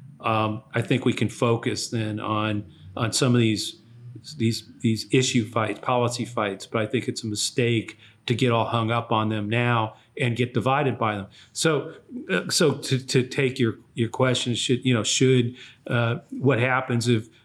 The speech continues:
a Repub-, former Republican, uh, declared they're gonna run as a Democrat in our primaries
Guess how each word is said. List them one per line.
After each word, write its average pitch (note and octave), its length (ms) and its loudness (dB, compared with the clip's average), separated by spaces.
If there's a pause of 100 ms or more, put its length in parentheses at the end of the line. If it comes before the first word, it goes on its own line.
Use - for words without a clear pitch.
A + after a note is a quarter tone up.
(100)
a A#2+ 200 2
Repub-, B2+ 560 2
former C#3 320 6
Republican, A#2 800 0 (480)
uh, A#2 300 4
declared C3 460 4
they're A#2+ 140 4
gonna A#2 160 4
run B2 560 4 (1040)
as C3 160 4
a A#2 80 4
Democrat B2+ 680 2 (360)
in A#2+ 160 2
our A#2+ 220 4
primaries D3+ 800 2